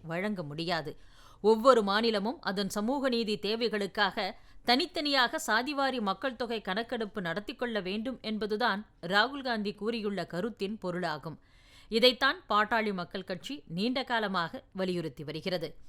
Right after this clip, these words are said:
கர்நாடகத்தில் இரண்டாவது முறையாக நடத்தப்படவுள்ள கணக்கெடுப்பும் இதைத்தான் காட்டுகிறது. ஆனால் இந்த கருத்தை தமிழக முதலமைச்சர் மு க ஸ்டாலினிடம் பல வகைகளில் எடுத்து கூறியும், அவரால் அதன் நுட்பத்தையும் தேவையையும் புரிந்து கொள்ள முடியவில்லை.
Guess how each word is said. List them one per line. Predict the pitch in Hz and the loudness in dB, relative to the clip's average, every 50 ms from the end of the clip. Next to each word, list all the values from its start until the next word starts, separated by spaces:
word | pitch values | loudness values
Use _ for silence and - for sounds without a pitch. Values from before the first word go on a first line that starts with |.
| - - - - - | -18 -20 -20 -10 -2
கர்நாடகத்தில் | - 202 208 202 214 214 185 208 202 190 180 - - 285 320 | 2 2 4 4 4 2 2 0 -2 -2 -4 -4 -6 -8 -8
இரண்டாவது | - 170 180 208 214 214 214 208 185 196 185 185 | -6 -4 -2 0 0 2 0 0 0 -2 -4 -4
முறையாக | 180 185 190 185 190 190 185 226 | -4 -2 -2 0 0 0 -2 -2
நடத்தப்படவுள்ள | 202 175 165 190 - - 220 - - 180 175 170 175 175 180 220 311 - - | -4 -4 -4 -2 -4 -4 -4 -4 -2 -2 -2 -2 -2 -4 -4 -4 -6 -6 -6
கணக்கெடுப்பும் | 196 190 196 214 208 - 202 190 202 170 - 262 208 214 247 - _ _ - | -4 -2 -2 -2 -4 -4 -4 -4 -4 -4 -4 -4 -4 -4 -6 -10 _ _ -8
இதைத்தான் | 175 175 196 208 202 - 220 214 226 254 | -4 -2 0 0 0 0 0 0 0 -2
காட்டுகிறது. | 247 - 190 165 - 151 139 160 165 175 180 180 - - - - - - - - - - - | -2 -4 -4 -4 -4 -6 -6 -4 -4 -4 -2 -4 -4 -6 -8 -18 -20 -20 -20 -20 -12 4 10
ஆனால் | 240 254 262 262 277 - - - | 10 10 12 10 8 2 0 -2
இந்த | 233 254 240 240 - | -2 0 0 0 -2
கருத்தை | - 208 208 220 233 - - 302 339 - | -2 0 0 0 0 -2 -2 -6 -4 -4
தமிழக | - 220 208 247 262 262 233 240 | -2 0 4 4 4 4 2 0
முதலமைச்சர் | 208 202 214 220 220 220 220 214 - 220 175 165 | 0 0 0 2 2 0 -2 -4 -4 -6 -6 -4
மு | 190 202 | -6 -6
க | 196 - 226 | -4 -4 -4
ஸ்டாலினிடம் | - - - 190 180 180 190 175 170 156 180 226 - - _ _ | -4 -4 -4 -4 -4 -2 -2 -4 -4 -4 -4 -6 -6 -10 _ _
பல | - 180 185 208 214 | -2 0 2 2 2
வகைகளில் | 190 185 170 226 247 214 226 214 220 208 - | 2 0 0 0 -2 -2 0 -2 -2 -2 -4
எடுத்து | - 180 180 208 202 - 185 | -2 -2 -2 0 0 -2 -6
கூறியும், | - - 170 185 185 190 170 151 135 - - _ _ - - - | -4 -6 -4 -4 -2 -2 -2 -4 -8 -10 -20 _ _ -14 -2 2
அவரால் | 196 220 220 254 254 226 202 160 - | 4 4 6 6 4 4 4 2 0
அதன் | - 196 202 208 196 190 | -2 -2 0 0 0 -2
நுட்பத்தையும் | 190 190 - - 311 262 - - 208 185 175 160 220 | -2 -4 -4 -4 -4 -4 -2 -2 -4 -4 -4 -6 -6
தேவையையும் | - 214 220 247 254 269 226 208 190 175 165 151 135 - | -2 0 0 0 0 -2 -2 -2 -4 -4 -6 -8 -8 -6
புரிந்து | - 262 269 285 254 262 | -4 -2 -2 -2 -2 -4
கொள்ள | 208 196 170 160 160 | -4 -4 -4 -4 -6
முடியவில்லை. | 147 151 165 175 170 175 147 160 151 156 151 | -6 -6 -4 -4 -4 -4 -4 -6 -6 -8 -8